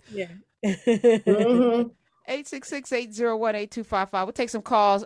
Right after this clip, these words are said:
Speaker 3: Um, I don't wanna talk to you about Afghanistan. I wanna, I, listen, there's just, there's so much going on. I don't
Speaker 1: Oh.
Speaker 3: wanna talk about covid. I don't wanna talk about all of the things that are going on, but I, I am curious because you, you
Speaker 1: Yeah.
Speaker 3: have such a, you know, a grounded, unique way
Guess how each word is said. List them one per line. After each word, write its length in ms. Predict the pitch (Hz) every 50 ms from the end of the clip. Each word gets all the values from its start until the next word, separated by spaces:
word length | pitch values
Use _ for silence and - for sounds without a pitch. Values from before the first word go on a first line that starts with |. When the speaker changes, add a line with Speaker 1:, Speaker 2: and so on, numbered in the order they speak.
| - -
Speaker 3:
Um, 320 | 214 208 208 196 190 - -
I 120 | 220 226 247
don't 140 | 277 285
wanna 140 | 285 285 262
talk 240 | - 277 254 254 -
to 80 | - 247
you 20 |
about 200 | 196 226 214 202
Afghanistan. 600 | 202 196 - 208 202 190 190 - - 185 165 160
I 40 | 175
wanna, 260 | 202 220 202 190 180 -
I, 120 | - 202 196
listen, 540 | 175 190 190 208 240 233 - - 180 160 156
there's 140 | 208 214 -
just, 180 | 240 247 -
there's 160 | 247 247 -
so 180 | - - 359 415
much 220 | 339 320 285 214
going 300 | 208 247 254 240 233 190
on. 180 | 240 233 214 202
I 80 | 247 285
don't 100 | 320 349
Speaker 1:
Oh. 20 |
Speaker 3:
wanna 140 | 339 302 -
talk 220 | - 285 277 - -
about 360 | 233 226 233 208 196 180 - - 190 165 -
covid. 420 | - 233 220 202 180 160 156 143 -
I 100 | 202 226
don't 80 | 240 262
wanna 120 | 262 262
talk 220 | - - 277 269
about 220 | 277 240 254 240 226
all 160 | 233 226 220
of 80 | 214 185
the 60 | 196
things 440 | - 233 233 226 208 190 185 - - _ - _ _ _ -
that 120 | 202 190
are 40 | 190
going 320 | 175 196 190 185 180 180
on, 220 | 185 185 180 170 165
but 100 | 180 180
I, 100 | 185 185 180 - - 165
I 120 | 240 233
am 200 | 233 330 427 403
curious 520 | - - - 294 277 226 175 147 131 143 -
because 340 | - 185 - 214 190 190 220
you, 120 | 262 277
you 200 | 254 - 196 196
Speaker 1:
Yeah. 80 | 175 165
Speaker 3:
have 140 | 269 240 -
such 240 | - 269 269 - -
a, 220 | 240 226 214 - -
you 120 | 233 247
know, 240 | 226 185 165 160 - _ _ _ _ _ _ _ -
a 80 | 180 185
grounded, 720 | 165 180 180 220 247 262 277 277 233 262 247 240 226 -
unique 440 | - 202 208 202 208 220 226 214 -
way 520 | 196 185 196 202 190 185 175 165 160 -